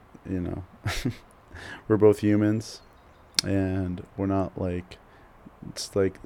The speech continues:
not hateful people. We're not trying to hate, and, you know, understanding what a shitty situation that is, and, you know, kinda, like, it is what it is. And, and kinda being able to humanize someone on, on the other side of this,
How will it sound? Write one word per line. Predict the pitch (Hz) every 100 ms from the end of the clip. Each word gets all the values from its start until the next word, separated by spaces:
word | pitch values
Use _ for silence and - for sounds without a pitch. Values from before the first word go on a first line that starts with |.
| -
not | - 57 95 104 90
hateful | 107 110 - 101
people. | - 104 101 101 98
We're | 101
not | 92
trying | - 104 101 101
to | 110
hate, | 104 104 101 104
and, | 95 98 95 - - - - - -
you | 98
know, | 98
understanding | 98 101 - 101 98 98 85
what | 101
a | 98
shitty | - 104 101
situation | - 92 98 98 98 101
that | 98 98
is, | 101 104 104 107 -
and, | 95 92 90 90 - - - - - -
you | 98
know, |
kinda, | 95 101 95
like, | 92 101
it | 92
is | 92
what | 98
it | 95 92
is. | 98 101 - - -
And, | 101 101
and | 101 98
kinda | - 127
being | 127 143
able | 139
to | -
humanize | 107 - 110 107 104
someone | 113 107 107
on, | 104 101 101 - - -
on | 110
the | 110
other | 107 107
side | - 101 107
of | 107
this, | 95 98 - -